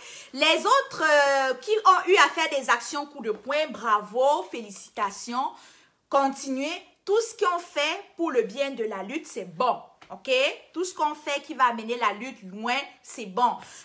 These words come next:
Donc, vous voyez les actions de Calibri Calibro,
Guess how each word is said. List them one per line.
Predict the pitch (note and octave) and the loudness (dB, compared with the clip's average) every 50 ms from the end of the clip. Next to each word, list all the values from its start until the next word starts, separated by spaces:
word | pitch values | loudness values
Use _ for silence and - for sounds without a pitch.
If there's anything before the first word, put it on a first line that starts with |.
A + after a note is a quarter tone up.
| - | -2
Donc, | - D4 D4 C#4+ B3+ G#3+ | 4 6 6 6 4 0
vous | B3 E4+ | -6 -4
voyez | F4 F#4+ F#4 G4 G#4 G#4 G4 | -2 0 0 0 0 -2 -2
les | F#4+ F4 - | -2 0 2
actions | F4+ F4+ F4+ - - - F#4+ F#4 F#4+ F#4+ F#4 E4 - - - - _ _ _ _ - | 2 2 2 -2 -8 -4 0 4 4 6 4 4 0 -2 -8 -16 _ _ _ _ 0
de | F#3+ D4 D#4 D4+ D4+ D4 D4 D4 D4 C#4+ C#4+ C#4 C#4 C4 - | 4 6 6 8 8 8 8 8 10 10 8 8 6 4 2
Calibri | - E4 D#4 D4+ D4+ D4+ C4 D#4 D#4 E4 D#4+ | 2 2 2 2 0 -4 -4 -2 -2 -2 0
Calibro, | - F4 D#4 D#4+ D#4 D#4 C4 - D4+ D4 C4 A3+ F3 E3 - | 2 2 2 2 0 0 0 2 6 6 6 6 4 0 -6